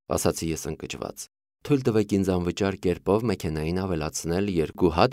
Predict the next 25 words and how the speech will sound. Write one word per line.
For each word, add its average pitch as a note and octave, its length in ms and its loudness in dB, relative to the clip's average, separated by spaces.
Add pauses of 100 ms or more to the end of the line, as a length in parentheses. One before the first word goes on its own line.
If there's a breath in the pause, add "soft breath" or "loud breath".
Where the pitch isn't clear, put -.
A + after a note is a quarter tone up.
բյուրեղապակե E2 800 2
մոխրաման D2+ 540 0 (400)
և G2 100 6
մի G#2 200 4
առաջնակարգ F2 760 -2 (100)
ռետինե F#2 440 0 (120)
գորգ»։ - 300 -4 (1000)
«Լավ», C2+ 500 -2 (260)
համաձայնեց C2+ 640 -4 (100)
նա, - 80 -4 (440)
«ահա D#2 340 8
և E2+ 240 4
ծերուկ F#2 380 6
Բլյումենտալին A#2+ 720 4
էլ G3 120 6 (120)
նվեր C#2 320 0
հասավ»։ - 400 -6 (1120)
Հետո E3+ 220 8
նա F#3+ 160 6
ինձ C3+ 160 0
հրավիրեց G#2+ 500 4 (120)
հաջորդ D#2 440 0
օրը A2+ 260 6 (220)
ընթրիքի։ - 520 -8 (760)
Ֆրау F#2 320 8